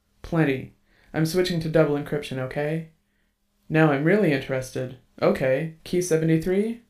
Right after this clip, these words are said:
Seven three." Jack selected double encryption and pulled up her key number thirty-nine. Long ago, Jack and Adrian had agreed that if they ever had to discuss keys,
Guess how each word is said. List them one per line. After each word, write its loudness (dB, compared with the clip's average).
Seven -2
three." -4
Jack 2
selected 0
double 2
encryption -8
and -2
pulled 0
up 0
her -4
key -4
number -4
thirty-nine. -8
Long 2
ago, 4
Jack -2
and -4
Adrian -2
had -8
agreed -4
that -2
if -8
they -2
ever -2
had -4
to -8
discuss -8
keys, -10